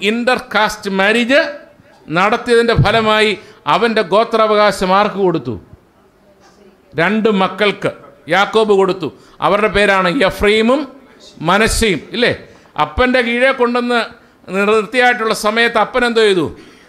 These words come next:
കൈകൾ പിണച്ചു വെച്ച് അനുഗ്രഹിച്ചു. അങ്ങനെ വാഗ്ദത്ത നാട്ടിൽ ബാക്കിയുള്ള പതിനൊ-, ആ, ഗോത്രങ്ങൾ അവിടെ പോകുമ്പോൾ ലേവി ഗോത്രത്തിനും ജോസഫ് ഗോത്രത്തിനും കൊടുക്കുന്നതിന് പകരമായി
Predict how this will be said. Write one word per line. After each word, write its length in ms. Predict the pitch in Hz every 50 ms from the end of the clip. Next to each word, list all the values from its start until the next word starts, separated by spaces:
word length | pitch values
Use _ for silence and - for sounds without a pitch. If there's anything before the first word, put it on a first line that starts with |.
| - _ - - -
കൈകൾ 380 | 175 196 214 233 233 233 240 220
പിണച്ചു 500 | 220 - - 202 202 226 233 226 240 247
വെച്ച് 400 | 233 226 226 240 247 285 302 - - - - - _ _ -
അനുഗ്രഹിച്ചു. 680 | 147 175 208 220 202 247 202 202 226 196 - 196 180 - - - - - - -
അങ്ങനെ 320 | 143 165 202 233 247 247 233
വാഗ്ദത്ത 560 | 220 208 208 220 240 226 247 262 254 254 240
നാട്ടിൽ 420 | 233 226 226 220 202 208 - - - - - - - - -
ബാക്കിയുള്ള 600 | 131 156 185 233 - - - 240 240 233 233 233
പതിനൊ-, 460 | 226 - 196 190 202 226 226 240 240 226
ആ, 260 | 220 208 202 202 196
ഗോത്രങ്ങൾ 720 | 190 160 175 190 233 226 - 233 233 233 226 226 220 214
അവിടെ 160 | 208 226 233
പോകുമ്പോൾ 500 | 226 - 214 226 226 214 208 220 214 202
ലേവി 380 | 190 190 208 226 240 240 254 247
ഗോത്രത്തിനും 720 | 196 214 220 226 220 226 220 220 220 220 214 208 180 127 - - - - - _ -
ജോസഫ് 520 | - 120 170 190 214 233 226 - 247 220 -
ഗോത്രത്തിനും 600 | 196 208 220 226 220 226 220 220 - 214 220 220
കൊടുക്കുന്നതിന് 480 | 190 202 208 220 220 226 226 226 220 220
പകരമായി 540 | 208 208 208 208 208 202 196 190 180 147